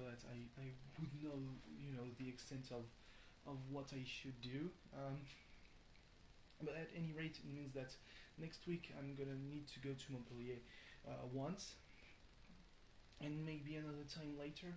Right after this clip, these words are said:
I just don't hope that happens. I need to send out mails to tell my professor that I can do two internships. I need to send out a mail to the place I'm, you know, I have an agreement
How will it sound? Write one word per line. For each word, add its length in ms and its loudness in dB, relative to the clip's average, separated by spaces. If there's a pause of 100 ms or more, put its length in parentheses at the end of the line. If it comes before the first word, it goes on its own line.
(640)
I 240 6
just 320 4
don't 320 2
hope 160 2
that 320 2
happens. 400 -4
I 80 0
need 240 -2
to 80 -6
send 240 -2
out 160 -4
mails 480 -2
to 160 -4
tell 160 -2
my 160 -4
professor 400 -6
that 160 -2
I 80 -2
can 240 -4
do 80 -4 (320)
two 160 -2
internships. 480 -2
I 80 -2
need 160 0
to 80 -4
send 240 -2
out 160 -2
a 80 0
mail 160 0
to 400 -10
the 80 0
place 320 -2
I'm, 160 0 (640)
you 80 4
know, 160 4
I 160 2
have 160 0
an 80 0
agreement 400 0